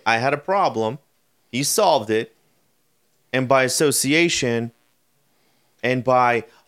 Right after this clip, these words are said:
understanding the position he was in to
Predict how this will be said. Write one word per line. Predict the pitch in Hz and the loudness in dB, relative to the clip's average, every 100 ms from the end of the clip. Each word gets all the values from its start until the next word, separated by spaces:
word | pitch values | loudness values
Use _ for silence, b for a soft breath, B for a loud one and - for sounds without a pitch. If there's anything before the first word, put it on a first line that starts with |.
| - | -4
understanding | 151 185 156 - - 151 190 180 139 127 | -2 0 -2 -4 -4 -2 0 0 0 -2
the | 113 | -4
position | 120 113 147 147 151 | -4 -4 -2 -4 -4
he | 135 | -4
was | 110 101 - | -4 -6 -6
in | 135 151 123 107 | -4 -2 -2 -6
to | - 117 110 | -6 -4 -4